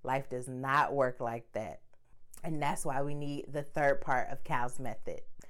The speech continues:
The third part is control. The thought process behind this part is that instead of being reactive with your time management,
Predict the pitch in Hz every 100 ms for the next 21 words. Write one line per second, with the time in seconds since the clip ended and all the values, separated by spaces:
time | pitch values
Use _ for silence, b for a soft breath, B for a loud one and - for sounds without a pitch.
0 | B 156 156 170 175 208 165 160 147 147
1 | - - 147 147 - 113 - - - -
2 | - - - 175 180 147 185 165 170 160
3 | 160 147 135 139 180 403 - 151 123 -
4 | B B 143 139 147 127 143 - 170 156
5 | 139 151 135 123 127 131 170 370 - 165
6 | 165 151 147 143 135 - 147 123 127 127
7 | 113 123 127 139 127